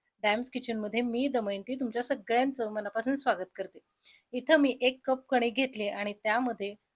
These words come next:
हो, खरंच हे दोन रुपयाचं नाणं घातलंय. आपल्याला जेव्हा कुठलंही पीठ चाळायचं असतं ना, तेव्हा त्यामध्ये एखादं नाणं किंवा अंगठी जर घातलीत ना, तर हे पीठ पटकन चाळलं जातं. ही भारी अशी ट्रिक झाल्यानंतर तुम्हाला मस्त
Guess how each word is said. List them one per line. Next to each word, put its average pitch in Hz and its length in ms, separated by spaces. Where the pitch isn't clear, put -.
हो, 269 220
खरंच 226 440
हे 254 60
दोन 226 320
रुपयाचं 214 400
नाणं 208 240
घातलंय. 196 320
आपल्याला 247 340
जेव्हा 277 200
कुठलंही 277 460
पीठ 254 300
चाळायचं 226 380
असतं 220 200
ना, 196 120
तेव्हा 208 460
त्यामध्ये 233 380
एखादं 233 440
नाणं 214 380
किंवा 226 180
अंगठी 226 340
जर 294 160
घातलीत 302 380
ना, 196 100
तर 240 240
हे 269 160
पीठ 226 300
पटकन 254 420
चाळलं 214 360
जातं. 196 240
ही 285 100
भारी 247 480
अशी 277 220
ट्रिक 247 400
झाल्यानंतर 208 560
तुम्हाला 220 420
मस्त 269 340